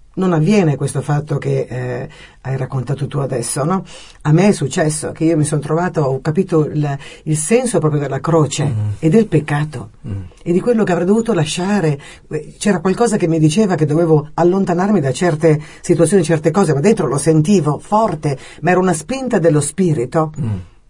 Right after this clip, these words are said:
Speaker 1: Anche a te è successo così, nonostante avessi dodici anni?
Speaker 2: Sì, eh, lì ho, ho capito che, eh, io devo iniziare la mia vita nuova, eh, con Dio,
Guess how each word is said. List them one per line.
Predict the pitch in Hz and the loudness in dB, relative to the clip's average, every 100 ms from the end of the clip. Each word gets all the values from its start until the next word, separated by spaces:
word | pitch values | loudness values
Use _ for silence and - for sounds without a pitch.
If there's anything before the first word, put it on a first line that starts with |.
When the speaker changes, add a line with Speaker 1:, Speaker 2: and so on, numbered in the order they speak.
| - _ | -20 _
Speaker 1:
Anche | 143 139 143 | -6 -4 -2
a | |
te | 208 | 0
è | |
successo | 202 151 156 151 | 0 2 0 0
così, | 156 165 | 2 2
nonostante | 175 143 - 175 165 | 2 0 0 0 0
avessi | 147 147 | -2 -4
dodici | 135 131 127 165 | -6 -4 -2 -2
anni? | 143 139 | -2 -2
Speaker 2:
Sì, | 147 151 | 2 2
eh, | 123 120 127 - 92 | 2 -4 -10 -12 -10
lì | 139 139 | -4 -2
ho, | 127 | -4
ho | 123 - 127 | -6 -10 -8
capito | 151 147 147 156 | -6 0 0 -2
che, | 139 120 117 113 110 107 104 | -6 -6 -6 -8 -8 -8 -8
eh, | |
io | 120 131 | -6 -6
devo | 131 120 120 120 117 - - | -4 -6 -6 -8 -8 -12 -10
iniziare | 131 139 139 135 139 | 0 0 0 -2 0
la | 139 123 | 0 -2
mia | 127 131 135 | -2 -2 -4
vita | 135 120 117 131 131 120 98 - | -4 -8 -2 0 0 -4 -10 -8
nuova, | 117 123 127 127 147 156 - | 0 2 4 2 -2 -4 -10
eh, | - 110 107 | -10 -10 -2
con | 156 156 | 4 4
Dio, | 135 117 110 | 4 2 0